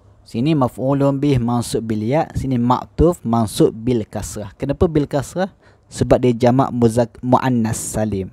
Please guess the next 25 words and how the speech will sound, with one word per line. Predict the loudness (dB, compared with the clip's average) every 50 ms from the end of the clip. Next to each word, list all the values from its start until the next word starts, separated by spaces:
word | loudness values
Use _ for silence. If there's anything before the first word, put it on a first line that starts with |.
| -16 _ -12
jamak | -6 -4 -2 -2 -2 -4 -2 -2
perempuan. | -2 -2 -2 -2 -4 -4 -4 -4 -8 -14 _ _ -20 -20 -20 -20 -20 _ _ _ -4
Kenapa | -2 4 4 4 4 4
bil | 2 2 -2 0 2
ya? | 2 2 2 0 -8
Sebab | -8 -8 -2 0 0 0
dia | 0 -2 -2
adalah | -2 -2 -2
jamak | 0 0 0 0 0 -2 -2
muzakkar | 0 0 0 0 0 -6 -8 _ -6 -6 -6
salim, | -4 -4 -6 -4 -4 -4 -4 -6 -2
jamak | -2 0 0 0 -2 -2
lelaki. | -4 -4 -6 -8 -12 _ -20 -20 -18 -18 -18 -18 -18 -20 -20 -20 -20 -20 -20 _ _ _ _ _ _ _ _
Okey, | -14 -6 -2 -2 -2 -2 -6 _ _ _ _ _ -20 _
insya-Allah. | -20 -12 -10 -10 -8 -8 -8 -10 -12 -16 _ _ -20 -18 -16 -14 -14 -14 -16 -16 -18 -20 -20 -20 -20 -20 -20 _ _ _ _ _ _ _ _ _
Okey, | -2 0 0 0 -2 -4 _ _ -4 -2 -2 -2
oh | -2 -4 -4 -6
panjang | -6 -6 -6 -6 -4 -4 -4
pula | -2 2 4
lah | 4 4
video | 4 4 6 6 6 6
ini. | 6 2 0 -2 -4 -6 -10 -6
Okey, | -6 -2
last, | -2 -2 -2 -2
last. | -6 -8 -10 -10 -12 -14